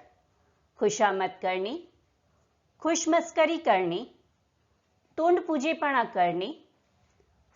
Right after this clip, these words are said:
फाजील स्तुती करणे, बहुमान केल्यासारखे वाटणे, प्रौढी मिरवणे किंवा आत्मस्तुती करणे होत आहे. फ्लॅटर्डला आपण वाक्यात प्रयोग करून बघूया.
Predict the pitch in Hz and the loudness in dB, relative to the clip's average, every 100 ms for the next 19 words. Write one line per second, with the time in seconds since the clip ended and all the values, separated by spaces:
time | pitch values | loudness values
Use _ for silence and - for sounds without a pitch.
0 | - 208 202 302 269 - 190 262 277 294 | 2 2 2 -2 -6 -6 -6 -6 0 4
1 | 285 277 311 - _ _ _ _ _ _ | 4 0 -8 -12 _ _ _ _ _ _
2 | _ _ _ 202 254 285 370 415 381 285 | _ _ _ 0 0 2 0 0 0 0
3 | 240 233 240 220 - 226 180 180 180 180 | 2 0 0 -2 -2 -2 0 0 -2 -6
4 | 220 - _ _ _ _ _ _ _ _ | -8 -10 _ _ _ _ _ _ _ _
5 | _ - 240 233 240 277 220 196 190 202 | _ -2 2 4 2 0 2 2 2 0
6 | 240 339 - _ 262 254 285 175 - - | -6 -8 -16 _ -2 0 0 0 -6 -4
7 | 262 - 370 370 349 349 359 320 220 220 | -2 -2 -4 -2 -6 -8 -4 0 0 0
8 | 320 339 202 196 269 285 240 175 156 240 | -4 -4 -6 -4 0 0 -2 -8 -12 -20
9 | _ _ _ _ _ _ _ _ _ _ | _ _ _ _ _ _ _ _ _ _
10 | 226 214 214 208 185 233 285 294 196 175 | -2 -2 0 0 0 0 0 0 -2 -4
11 | 180 226 _ _ _ _ _ 240 262 269 | -6 -12 _ _ _ _ _ -2 0 0
12 | 381 403 349 349 349 254 196 190 196 214 | -4 -2 2 2 2 0 0 0 -2 -4
13 | 294 320 262 | -2 -2 -2